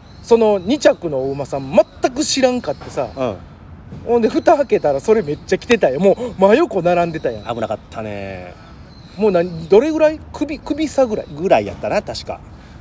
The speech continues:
Speaker 2: 頭差か首差かぐらいやな。
Speaker 1: もう、もうやん。
Speaker 2: もう。
Speaker 1: あとほんま、それこそなんか、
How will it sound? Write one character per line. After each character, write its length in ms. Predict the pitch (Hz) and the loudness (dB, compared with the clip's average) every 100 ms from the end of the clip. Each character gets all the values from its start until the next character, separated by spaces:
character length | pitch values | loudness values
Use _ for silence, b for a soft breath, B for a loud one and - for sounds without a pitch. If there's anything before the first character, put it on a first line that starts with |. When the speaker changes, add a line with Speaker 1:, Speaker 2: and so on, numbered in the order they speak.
| B - - - | B -20 -20 -12
Speaker 2:
頭 360 | - 170 180 170 | -10 -6 -4 -4
差 120 | 180 | -4
か 100 | 127 | -4
首 200 | - 123 | -8 -6
差 140 | 135 | -6
か 140 | - 95 | -4 -4
ぐ 100 | 95 | -6
ら 80 | 87 | -10
い 40 | |
や 100 | 76 | -10
な。 120 | 92 - - | -14 -16 -6
Speaker 1:
も 220 | 226 359 269 | 2 4 4
う、 40 | |
も 240 | 214 392 | 4 4
う 60 | 381 | 4
や 60 | 170 | 2
ん。 20 | |
Speaker 2:
も 60 | |
う。 20 | 113 - - B B B B - | -2 -20 -20 B B B B 0
Speaker 1:
あ 100 | - | 2
と 140 | 370 277 | 4 2
ほ 100 | 220 | 2
ん 80 | |
ま、 180 | 214 214 196 - - - - - | 2 0 -2 -18 -20 -20 -20 -16
そ 160 | 220 330 | -4 -2
れ 60 | 339 | 0
こ 120 | 294 | -2
そ 100 | 294 | 0
な 120 | 185 | 0
ん 40 | |
か、 160 | 147 135 | -2 -6